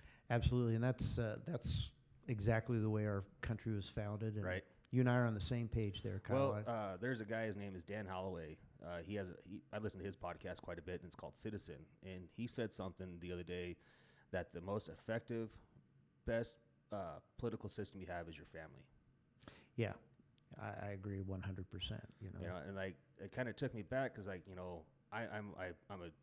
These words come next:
Speaker 2: firm believer that the more local government is, the better everybody's gonna be.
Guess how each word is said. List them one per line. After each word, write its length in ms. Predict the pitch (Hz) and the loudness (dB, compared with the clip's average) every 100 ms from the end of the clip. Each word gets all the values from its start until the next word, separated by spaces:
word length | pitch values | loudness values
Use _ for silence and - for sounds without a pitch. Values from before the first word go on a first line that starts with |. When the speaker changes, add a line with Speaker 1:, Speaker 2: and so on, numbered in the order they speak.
| - - - | -20 -6 -2
Speaker 2:
firm 160 | 117 | 0
believer 340 | 98 98 98 92 | 0 -2 -2 -2
that 240 | 90 85 - - - - - - - - - - - - - - - - - | -2 -4 -8 -20 -20 -20 -20 -20 -20 -20 -20 -20 -20 -20 -20 -20 -20 -20 -8
the 60 | 104 | 0
more 200 | 104 95 | 2 2
local 360 | 104 110 107 | 2 2 0
government 380 | 98 98 104 98 | 2 0 0 0
is, 340 | 104 101 - - | 0 -2 -6 -8
the 60 | |
better 320 | 85 95 92 90 | -6 -4 -4 -4
everybody's 340 | 95 85 85 | -6 -6 -8
gonna 140 | 85 82 | -10 -12
be. 320 | 87 87 | -10 -10